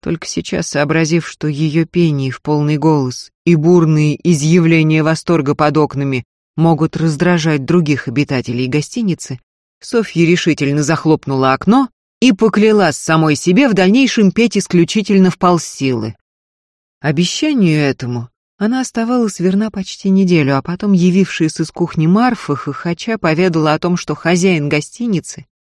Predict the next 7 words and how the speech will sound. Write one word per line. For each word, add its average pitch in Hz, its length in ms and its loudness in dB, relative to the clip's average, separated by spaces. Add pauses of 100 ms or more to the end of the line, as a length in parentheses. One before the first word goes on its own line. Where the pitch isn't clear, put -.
(240)
рассказывает 190 1040 0
своим 190 480 2
постояльцам, 180 1000 0
что - 220 0
у 202 80 4
него 226 300 4
остановилась 226 840 2